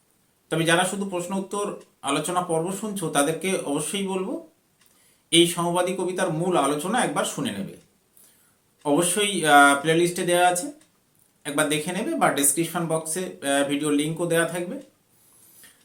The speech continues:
আহ, সুতরাং, আহ, অবশ্যই মূল আলোচনায় যাব। তার আগে যারা চ্যানেলটা এখনও সাবস্ক্রাইব করোনি, অবশ্যই চ্যানেলটি সাবস্ক্রাইব করে পাশে থাকা বেল আইকন প্রেস করবে। আর ভিডিও ভালো লাগলে অবশ্যই লাইক করবে এবং বন্ধুদের মধ্যে শেয়ার করবে। আর ভিডিও শেষে ভিডিও কেমন লাগলো অবশ্যই কমেন্ট করে জানাতে কিন্তু ভুলবে না।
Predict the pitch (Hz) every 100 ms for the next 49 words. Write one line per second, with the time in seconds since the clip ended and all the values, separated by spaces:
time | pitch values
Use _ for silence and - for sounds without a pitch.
0 | _ _ - 147 151 151 151 196 220 233
1 | 196 165 156 - - _ _ _ _ _
2 | _ _ _ 151 170 180 202 196 185 190
3 | 185 180 196 196 190 160 160 147 139 139
4 | 139 143 143 139 143 139 185 202 180 -
5 | 185 180 165 170 240 277 147 147 151 143
6 | 135 131 139 139 - 143 139 170 262 185
7 | 135 123 123 117 120 120 117 123 120 120
8 | 147 151 302 151 110 107 - 110 120 120
9 | 123 127 127 220 214 - - 123 113 117
10 | 170 302 233 147 120 117 117 120 123 220
11 | - 107 98 95 - - _ _ - -
12 | 151 151 160 196 202 196 196 262 196 196
13 | 185 175 185 180 175 262 262 170 - 165
14 | 151 151 151 170 139 135 135 196 170 226
15 | 240 123 104 92